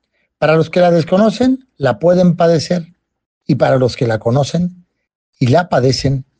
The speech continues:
ya se tardaron. Y es que la procrastinación es el hábito de retrasar o posponer tareas o decisiones importantes a menudo.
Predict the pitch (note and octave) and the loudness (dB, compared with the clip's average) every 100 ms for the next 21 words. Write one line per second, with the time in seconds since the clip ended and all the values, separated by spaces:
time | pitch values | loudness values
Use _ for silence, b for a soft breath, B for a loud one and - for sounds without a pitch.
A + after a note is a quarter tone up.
0 | - A2+ C3+ C3+ - A#2+ B2 G#2 F2+ F2 | -12 -2 0 0 -2 -4 -6 -8 -10 -12
1 | - _ _ _ - B B B B2+ C#3 | -16 _ _ _ -20 B B B -4 0
2 | G3+ - - C3+ A#2+ B2+ A2 A#2+ - G#2+ | 2 0 0 -2 -2 -4 -2 -2 -2 -6
3 | - A#2+ G#2 D#3 E3 G#3 - b b b | -4 -4 -2 0 2 0 -2 b b b
4 | D#3+ - F#3+ G#3+ G#3+ - D#3+ B2 A#2 A2+ | -2 0 0 2 2 2 0 0 0 -2
5 | - D3 F#3 - F3 E3 A3 G#3 - F3+ | 0 -2 -4 -2 -2 0 0 0 0 0
6 | F#3 F3+ E3+ D#3+ E3+ E3+ - b b C#3+ | 0 0 2 2 0 -4 -14 b b 0
7 | D#3 E3 D3+ D#3+ E3 - C#3 A#2+ A2+ C3+ | 2 2 0 0 0 0 0 0 -2 -2
8 | B2 G#2+ - - B2 C3 C#3+ D3 | -4 -6 -14 -10 -6 -4 -2 -4